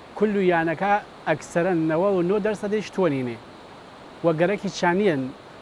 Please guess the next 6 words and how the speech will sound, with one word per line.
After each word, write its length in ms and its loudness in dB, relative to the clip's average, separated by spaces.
سیمان 420 2
یا 100 4
بلوکە 420 -2
یا 100 2
چ-، 160 -16
چێوەتەر 380 0